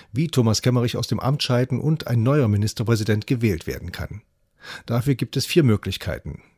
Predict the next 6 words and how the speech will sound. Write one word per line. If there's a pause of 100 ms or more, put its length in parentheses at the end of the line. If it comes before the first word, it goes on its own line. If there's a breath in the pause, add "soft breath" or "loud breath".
die
Selbstauflösung
des
Landtags
und
Neuwahlen,